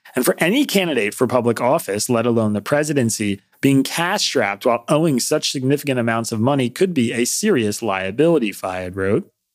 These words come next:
You don't have to look far to find the reasons why. Trump's first term was riddled with conflicts of interest, and that's in no small part because of his financial well-being, or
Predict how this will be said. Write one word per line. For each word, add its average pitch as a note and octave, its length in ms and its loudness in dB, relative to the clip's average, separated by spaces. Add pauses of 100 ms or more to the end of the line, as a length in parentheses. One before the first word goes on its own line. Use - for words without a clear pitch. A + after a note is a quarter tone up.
(160)
You C#3 100 4
don't A3+ 140 2
have C#4 200 0
to C4 100 0
look F3+ 200 2
far A#2+ 380 0
to C#3+ 80 2
find B2+ 320 0
the C3 60 2
reasons C3 440 0
why. C#3+ 460 -2 (260)
Trump's D#3+ 300 -2
first D#3+ 300 2
term F#3 260 2
was C#3 160 2
riddled B2+ 420 2
with C3+ 160 0
conflicts A2+ 520 -2
of A2 160 -6
interest, C3 500 0
and B2 160 0
that's B2 240 -2
in B2+ 140 2
no B2 160 4
small D#3 400 2
part G2+ 280 -2
because G#2+ 280 -2
of A2+ 80 -4
his A2 120 0
financial G#2 560 -2
well-being, G#2 680 2
or G#2 260 -2